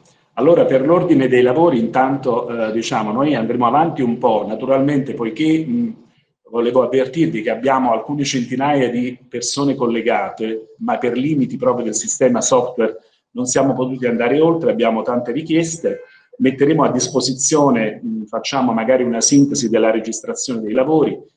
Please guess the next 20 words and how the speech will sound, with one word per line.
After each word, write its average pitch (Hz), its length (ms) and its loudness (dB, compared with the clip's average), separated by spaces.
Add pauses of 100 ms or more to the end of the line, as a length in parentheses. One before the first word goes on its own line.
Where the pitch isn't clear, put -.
(140)
in 113 120 -6
particolare 120 720 0
di 107 80 -6
quelle 110 200 -2
dell'intervento 107 840 -2
del 98 160 -10
Presidente 107 580 -2
dell'Autorità 101 560 -6
Nazionale 113 480 -2
Anticorruzione, 165 800 0 (360)
e 151 320 0
naturalmente, 127 800 2
eh, 113 140 -4
una 131 180 2
sintesi 143 540 2
anche 139 240 0
degli 113 180 0
interventi 120 680 0
che 110 80 -6
eventualmente 113 1000 0